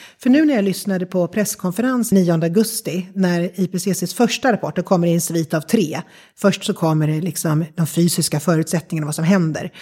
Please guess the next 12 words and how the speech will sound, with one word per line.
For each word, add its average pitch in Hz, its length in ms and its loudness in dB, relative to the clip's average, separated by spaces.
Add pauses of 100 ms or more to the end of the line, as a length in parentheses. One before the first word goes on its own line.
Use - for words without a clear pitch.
(120)
Och - 200 -2
sen 170 200 4
kommer 160 200 -2
policypapperna 156 840 -6
och 180 60 -8
så. 196 160 -6 (400)
Men 220 120 4
det 214 80 4
som 240 220 0 (760)
kom 339 240 2
den 220 140 4
nionde, 196 540 2